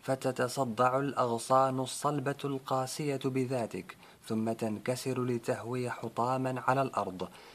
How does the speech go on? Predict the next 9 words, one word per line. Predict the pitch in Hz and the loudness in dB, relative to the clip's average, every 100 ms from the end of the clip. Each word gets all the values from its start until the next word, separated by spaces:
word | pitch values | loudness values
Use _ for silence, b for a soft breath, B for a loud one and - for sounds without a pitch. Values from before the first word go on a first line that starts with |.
| B B | B B
بينما | 113 123 127 127 | 0 2 4 2
تدخل | 127 160 - 151 151 | 2 0 0 0 0
الأغصان | 151 139 123 - 135 143 | 0 0 -2 2 2 2
الطرية | 147 - 123 131 139 135 143 | -2 -2 0 2 0 0 0
الندية | 139 131 117 123 139 | 0 0 0 2 0
في | 131 131 - 117 | -2 -4 -2 -2
حال | 113 123 131 139 | -2 0 0 0
ارتعاش | 139 135 - 117 123 131 - | -4 -4 -2 0 2 0 -4
ربيعي، | 127 131 127 127 127 156 117 | -2 0 2 0 0 0 0